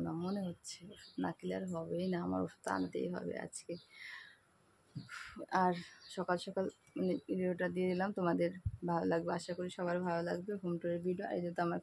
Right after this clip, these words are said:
খাট, দেখো, আমি এখানে এরকম এ থেকে, ওই যে আমার বালিশ, বুঝতে পারছো? ওইটা খাট, ওইটা বালিশ, আর ওই যে একটা বা-, আমার কাঁথা, ওইটা,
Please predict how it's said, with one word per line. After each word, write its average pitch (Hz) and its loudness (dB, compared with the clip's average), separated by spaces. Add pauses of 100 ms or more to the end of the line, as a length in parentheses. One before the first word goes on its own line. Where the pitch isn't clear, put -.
খাট, 185 2 (360)
দেখো, 175 -4
আমি 170 0
এখানে 175 -2 (600)
এরকম 185 -4
এ 165 0
থেকে, 175 0
ওই - 0
যে 170 0
আমার 165 2
বালিশ, 175 0 (380)
বুঝতে - -12
পারছো? 190 -6 (160)
ওইটা 185 -6
খাট, 180 0
ওইটা 175 0
বালিশ, 175 2 (160)
আর - 0
ওই 180 2
যে 185 -2
একটা - -4
বা-, - 0
আমার 185 0 (100)
কাঁথা, 196 0
ওইটা, 185 0